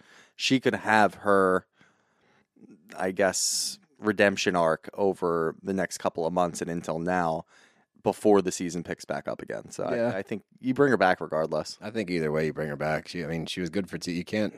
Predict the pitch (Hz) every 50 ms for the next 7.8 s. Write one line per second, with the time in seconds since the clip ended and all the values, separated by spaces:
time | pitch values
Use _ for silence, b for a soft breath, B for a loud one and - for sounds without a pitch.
0 | - 92 95 98 95 85 87 90 87 85 80 85 80 67 82 85 87 85 - -
1 | 78 80 78 73 - - 87 82 78 73 73 78 78 78 76 76 - - 78 73
2 | 73 69 78 78 78 78 73 67 - 78 80 80 - - 78 78 78 69 71 80
3 | - 90 90 87 85 82 78 73 71 _ _ - - 95 95 - - - 80 73
4 | 73 73 78 78 - - - _ _ _ _ _ _ _ _ _ _ _ _ _
5 | _ _ _ _ _ _ - - - - - 98 95 92 92 87 80 - - b
6 | b b b b b b b b b b b b b b b - 113 107 - 127
7 | 123 123 113 - 113 113 107 82 110 117 110 110 107 101 95